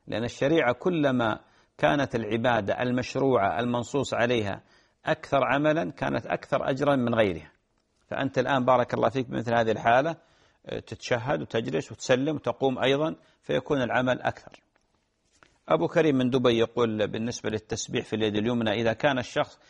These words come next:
يحتاج أن يضبط، يضبط مسألة التسبيح، ممكن يسبح باليدين الثنتين؟ الجواب نعم، ممكن يسبح باليمنى واليسرى ولله الحمد، يسبح باليمنى واليسرى، الأفضلية في اليمنى، لكن إذا احتاج الإنسان ما في بأس أن يسبح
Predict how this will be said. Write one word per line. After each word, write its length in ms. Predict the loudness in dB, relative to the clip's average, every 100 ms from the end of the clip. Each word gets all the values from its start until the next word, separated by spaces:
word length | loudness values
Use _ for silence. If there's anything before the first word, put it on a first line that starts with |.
| -20 _
يحتاج 500 | -8 -4 2 2 2
أن 160 | -4 -4
يضبط، 460 | -4 -6 -8 -10 -16 _ -8
يضبط 560 | -4 -4 -4 -6 -6
مسألة 480 | -6 -6 -4 -6 -4 -6
التسبيح، 640 | -6 -6 -6 -4 -4 -4 -10 -20 -10
ممكن 320 | -4 -4 -2 -2
يسبح 440 | -2 -2 -2 -4
باليدين 460 | 0 2 2 2 0
الثنتين؟ 600 | -2 -6 0 0 0 -4
الجواب 380 | -8 -2 0 0
نعم، 280 | 0 -2 -2
ممكن 380 | -4 -4 -6 -8 _ _ _
يسبح 400 | -8 -4 -2 -2
باليمنى 420 | -2 -2 0 0 2
واليسرى 440 | 2 0 -4 0
ولله 320 | 2 2 0
الحمد، 340 | -4 -10 -20 _ _ _ -8
يسبح 300 | -4 -4 -4
باليمنى 440 | -2 0 2 2
واليسرى، 480 | 2 0 -4 -8 -10 -10 _ _ _ -4
الأفضلية 800 | 0 0 0 2 2 2 0 -2 -12 _ _ _
في 80 | 2
اليمنى، 340 | 2 2 -4 -16 _ _
لكن 260 | -2 -2 0
إذا 160 | 0 0
احتاج 360 | 4 4 4
الإنسان 480 | 0 -2 -4 -6 -4
ما 100 | -4
في 140 | -4
بأس 280 | -4 -4 -4
أن 60 | -6
يسبح 540 | -6 -4 -4 -4 -6